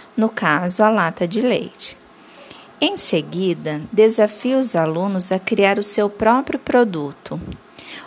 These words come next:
Oriente os alunos a expressar na atividade proposta as suas preferências, como cor preferida, formas, desenhos. Mostre uma figura bem pequena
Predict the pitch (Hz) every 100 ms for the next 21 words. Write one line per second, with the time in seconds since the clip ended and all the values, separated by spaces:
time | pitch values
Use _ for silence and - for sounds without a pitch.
0 | - 196 190 185 165 165 190 - 220 185
1 | 170 147 147 156 196 214 196 196 - -
2 | 196 - 180 170 160 - 196 156 160 160
3 | 156 - - - - 196 220 233 - -
4 | 190 190 - 190 196 - 214 247 - 262
5 | 247 165 160 - - 165 - - 175 151
6 | - 156 - 226 - 208 208 190 180 175
7 | 175 175 - - - - - - 170 160
8 | 165 165 165 151 151 - 151 139 156 160
9 | 165 160 156 156 - - - - - -
10 | - 214 247 254 - 202 180 - 165 175
11 | 208 202 185 226 208 302 440 427 339 330
12 | - 156 160 170 170